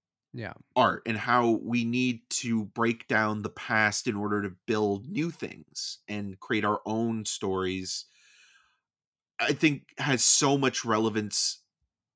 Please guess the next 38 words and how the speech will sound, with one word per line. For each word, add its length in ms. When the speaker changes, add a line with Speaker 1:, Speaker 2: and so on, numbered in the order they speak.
Speaker 2:
now 580
more 180
than 160
ever, 320
because 380
it 120
does 240
feel 540
like 320
we 180
just 300
continually 680
build 440
up 180
the 80
same 380
thing 480
and 320
keep 360
what's 420
decaying 640
or 80
what 200
should 300
be 300
torn 260
apart 440
and 200
move 400
on. 480
You 120
know, 80
he's 160
not 140
a, 140
he's 200
not 200
nostalgic, 760